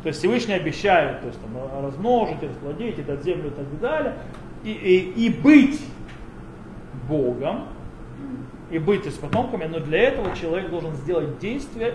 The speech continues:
и обрезать свою плоть. То есть человек активно участвует в этом союзе, в его заключении.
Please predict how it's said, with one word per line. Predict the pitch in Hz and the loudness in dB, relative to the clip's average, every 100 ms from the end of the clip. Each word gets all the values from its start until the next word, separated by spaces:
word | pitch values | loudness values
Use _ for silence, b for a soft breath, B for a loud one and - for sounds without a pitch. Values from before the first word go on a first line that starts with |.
| 202 | -4
и | 214 | -8
обрезать | - 135 135 139 143 | -6 -6 -4 -6 -6
свою | - 135 | -8 -8
плоть. | 117 107 - - - - B B - | -8 -10 -12 -12 -10 -8 B B -6
То | 156 | -4
есть | - | 2
человек | 202 247 - | 6 6 6
активно | 185 - - 247 233 | -2 -2 -2 2 4
участвует | 208 - 233 - - 117 120 | 2 2 2 2 -4 -10 -8
в | 147 | -6
этом | 151 139 | -6 -6
союзе, | 143 208 302 294 B B - | -4 -2 0 -2 B B -8
в | |
его | 160 160 170 | -2 2 2
заключении. | 165 156 143 - 120 | 2 -4 -6 -8 -8